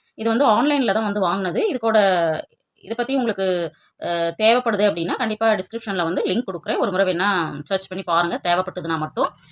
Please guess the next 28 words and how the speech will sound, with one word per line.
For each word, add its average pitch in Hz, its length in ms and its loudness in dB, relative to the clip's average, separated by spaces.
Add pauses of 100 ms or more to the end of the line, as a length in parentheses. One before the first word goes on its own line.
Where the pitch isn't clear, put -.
இப்ப 226 160 0
நான் 240 200 8
வந்து 302 380 2
எங்க 247 220 2
வீட்டுக்கான 254 380 0
பட்ஜெட் 190 340 -2
பிளானிங்ல 202 440 2
பாத்தீங்கன்னா, 170 360 -2
ஃபர்ஸ்ட் 214 280 0
நான் 220 200 2
வந்து 220 80 0
பட்ஜெட்டை 190 380 2
வந்து 185 200 -4
பிளான் 175 220 -2
பண்ணிடுவேன். 160 360 -2 (320)
இப்ப 233 160 -4
நம்ம 220 180 2
வந்து 277 140 0
எங்களுடைய 214 460 2
பட்ஜெட்டை 214 340 0
வந்து 202 200 -2
நம்ம 175 80 -2
பார்க்கலாம். 160 540 -4 (180)
இதுதான் 226 280 0
இந்த 233 160 0
மாசத்துக்கான 208 540 -2
பட்ஜெட் 190 320 -2
பிளானிங். 160 260 -2